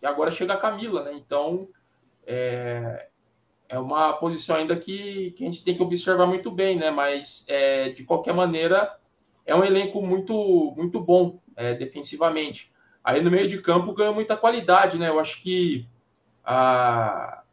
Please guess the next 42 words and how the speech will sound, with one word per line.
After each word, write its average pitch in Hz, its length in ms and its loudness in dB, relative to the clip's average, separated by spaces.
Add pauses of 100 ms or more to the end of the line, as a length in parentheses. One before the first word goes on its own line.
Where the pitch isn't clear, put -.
(180)
a - 40 -16
chegada 151 360 0
da 160 180 6
Ingrid 170 380 2
agrega 175 340 4
bastante. 190 880 0
É, 127 220 -2
é 143 40 2
uma 147 160 -2
jogadora 170 1000 6 (220)
rara 196 360 6
que 175 100 -12
a 160 40 -10
gente 165 200 -18
tem 160 140 -8
no 160 80 -10
nosso 165 600 0
mercado, 160 640 2 (600)
né? 123 240 -6
Eu 120 240 -6 (180)
citei - 320 -6
o 151 260 0
exemplo 143 380 -4
da 143 100 0
Rafa 143 280 0
Andrade, 151 400 0
que - 60 -20
foi 156 120 -4
a 147 60 -2
última 139 560 -2 (360)
box 139 360 2
to 156 80 -6
box 139 420 0
que - 100 -14
a 120 60 -10
Ferroviária 139 460 -2
teve, 143 280 -8
foi 190 140 -10
em 190 60 -10
dois 196 200 -4
mil 165 380 2
e 131 300 -6